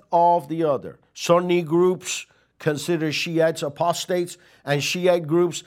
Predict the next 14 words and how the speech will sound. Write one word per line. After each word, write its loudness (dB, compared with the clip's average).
consider -4
Sunni -2
apostates. -4
For 0
instance, -6
Iran, 4
being 0
a 0
Shiite 0
nation, -6
ninety-eight 0
percent -10
Shiite, -14
considers 2